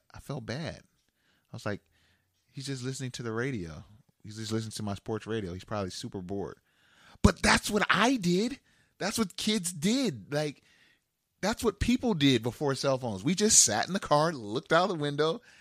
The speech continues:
and drove. But now I think, like, you have to have that phone in your hand. And if you don't have it, man, you gotta be really bored.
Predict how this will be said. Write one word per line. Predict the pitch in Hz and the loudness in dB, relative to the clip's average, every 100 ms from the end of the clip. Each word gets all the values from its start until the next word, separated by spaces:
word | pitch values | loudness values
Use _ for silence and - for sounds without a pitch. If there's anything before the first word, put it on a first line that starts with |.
| - - | -8 -4
and | 202 | -2
drove. | 190 233 226 98 - - - - | -2 -2 -2 -6 -10 -20 -10 -2
But | 143 | -2
now | 143 175 214 190 175 - _ | -2 -4 -2 -6 -8 -20 _
I | 156 | -8
think, | 175 165 | -8 -6
like, | 147 117 - _ _ _ | -2 -4 -6 _ _ _
you | 113 | -10
have | 110 139 | -4 -4
to | - | -2
have | 113 123 123 | -4 -2 -2
that | 98 | -6
phone | - 170 | -8 -8
in | 156 | -8
your | 107 90 | -8 -8
hand. | 85 85 | -10 -10
And | 95 | -10
if | 104 | -10
you | 107 | -8
don't | 127 | -6
have | 120 160 135 | -4 -6 -8
it, | - - _ | -10 -18 _
man, | - 127 104 | -8 -8 -8
you | |
gotta | 151 95 104 | -8 -8 -6
be | 104 | -8
really | 107 147 196 | -6 -4 -4
bored. | 180 262 262 - - | -6 -6 -4 -4 -6